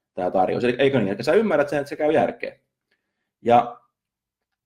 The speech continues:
niin kuin mä tuossa mainitsin, niin sen ei tarvitse olla mitään monimutkaista. Eli sä voit unohtaa ne kaikki pisteet. Se riittää vaan, että sä ristit nämä sun asiakkaat, että sulla on nyt, että, että tää ei pelkästään vaan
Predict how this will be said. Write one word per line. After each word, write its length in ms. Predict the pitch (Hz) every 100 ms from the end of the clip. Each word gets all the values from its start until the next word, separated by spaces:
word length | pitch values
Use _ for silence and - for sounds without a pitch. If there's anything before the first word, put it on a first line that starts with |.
| _
niin 100 | 117
kuin 80 | 131
mä 60 | 147
tuossa 160 | 143
mainitsin, 340 | 147 139 135 127
niin 60 |
sen 100 | 147
ei 80 | 160
tarvitse 240 | 165 160 156
olla 100 | 151
mitään 280 | 143 147
monimutkaista. 640 | 151 170 135 98 95 104 101
Eli 160 | 101
sä 100 | 104
voit 120 | 131 185
unohtaa 360 | 208 - 147
ne 60 | 127
kaikki 200 | 117 123
pisteet. 680 | 135 120 - 107 95 80 - _ _ _
Se 120 | - 175
riittää 300 | 190 175 170
vaan, 140 | 165
että 120 | 156
sä 140 | 165 175
ristit 340 | 180 170 -
nämä 140 | 156
sun 100 | 156
asiakkaat, 680 | 180 160 147 147 139 139 - -
että 100 | 131
sulla 180 | 151 151
on 120 | 147
nyt, 180 | 147 143
että, 220 | 135 156 -
että 240 | 135 131
tää 100 | 151
ei 60 | 147
pelkästään 500 | 143 151 - 139 135
vaan 240 | 135